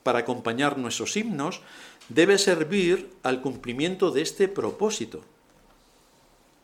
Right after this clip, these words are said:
La música nos acompaña, no es la que lidera. La música nos acompaña. Los instrumentos musicales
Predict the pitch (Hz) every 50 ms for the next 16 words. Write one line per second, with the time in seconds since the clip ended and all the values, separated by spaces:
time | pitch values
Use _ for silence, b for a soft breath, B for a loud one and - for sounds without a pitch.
0 | _ _ _ _ _ - _ _ _ _ _ _ _ _ _ _ _ _ _ _
1 | _ _ _ _ _ _ _ 107 117 120 165 202 202 - 208 - 208 196 185 -
2 | - 123 - 107 98 95 - 156 139 101 - - - _ _ _ _ _ _ -
3 | 139 165 202 202 220 196 190 214 147 127 117 - 151 147 110 98 87 - - -
4 | _ _ _ _ _ _ _ _ _ _ _ _ _ _ _ _ _ _ _ _
5 | _ _ _ _ _ - - - 104 101 110 147 - 208 202 240 202 185 143 -
6 | 92 - 90 - - - 131 123 90 82 - - _ _ B B B B B B
7 | B B B B _ _ _ _ _ _ _ _ _ _ - 127 131 123 - -
8 | - - - 170 151 143 - - 131 131 175 208 202 214 190 - 190 170 156 -
9 | 139 - - 208 190 170 180 190 185 -